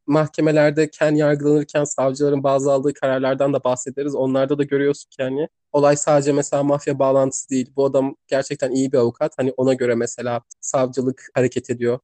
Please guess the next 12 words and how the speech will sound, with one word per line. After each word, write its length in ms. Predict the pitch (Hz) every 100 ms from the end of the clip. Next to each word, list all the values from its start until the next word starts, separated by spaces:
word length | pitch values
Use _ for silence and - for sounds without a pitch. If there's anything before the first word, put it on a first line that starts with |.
| _
Bu 80 | 147
adamın 440 | 131 131 131 131 - _ -
eline 320 | 135 135 135
sıfır 300 | - 147 123
koz 260 | - 123
vermeye 260 | 127 123 120
çalışıyorlar. 460 | 120 131 - 139 -
Çünkü 120 | 131
gerçekten 480 | 131 123 117 143 135
iyi 180 | 123 120
bir 60 |
avukat. 240 | 110 117